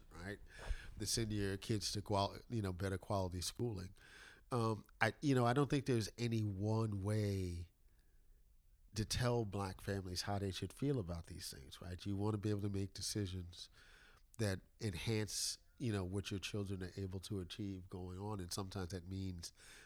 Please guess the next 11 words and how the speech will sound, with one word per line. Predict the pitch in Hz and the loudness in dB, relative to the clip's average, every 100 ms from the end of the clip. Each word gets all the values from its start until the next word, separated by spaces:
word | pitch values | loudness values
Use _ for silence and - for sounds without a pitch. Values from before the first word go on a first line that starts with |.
| - | -6
living | 95 107 104 95 | 0 2 2 0
in | 95 | 0
neighborhoods | 92 127 113 87 98 87 - - - - - - - - 107 | 2 2 4 2 0 0 -2 -4 -4 -20 -20 -20 -20 -8 0
that | 98 87 - - - 101 | 2 2 -4 -18 -12 -2
give | 113 117 | 4 4
them | 110 98 | 4 4
access | 101 95 - 95 - | 4 4 2 2 2
to | 92 | -2
things, | 95 95 107 104 | 0 0 0 -2
but | 92 | -2
also | 90 104 117 104 95 92 | 0 2 2 4 2 2